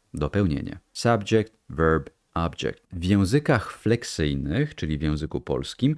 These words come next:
to przypadek decyduje o funkcji słowa w zdaniu, a nie jego pozycja. Kiedy odmieniamy słowo przez przypadki, na, na przykład do słówka banan doklejamy końcówkę biernika banana, to już odmienione słowa, niczym klocki Lego, możemy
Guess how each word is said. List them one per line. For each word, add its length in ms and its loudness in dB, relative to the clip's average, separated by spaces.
to 320 2
przypadek 800 2
decyduje 640 2
o 100 2
funkcji 540 0
słowa 360 0
w 80 -2
zdaniu, 500 2
a 140 4
nie 260 4
jego 300 2
pozycja. 680 0
Kiedy 420 2
odmieniamy 640 4
słowo 360 2
przez 260 -4
przypadki, 720 -2
na, 180 0
na 120 2
przykład 380 2
do 140 2
słówka 400 0
banan 500 2
doklejamy 480 0
końcówkę 500 -4
biernika 520 -2
banana, 880 0
to 140 4
już 280 4
odmienione 580 4
słowa, 680 -2
niczym 360 2
klocki 460 -4
Lego, 320 0
możemy 440 4